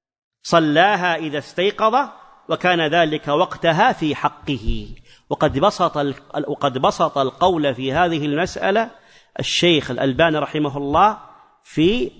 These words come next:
السلسلة الصحيحة، أن وقت النائم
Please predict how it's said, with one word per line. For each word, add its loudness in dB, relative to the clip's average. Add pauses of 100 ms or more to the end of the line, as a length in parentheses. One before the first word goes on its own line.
(140)
السلسلة 0
الصحيحة، -8 (1700)
أن 4
وقت 2
النائم 0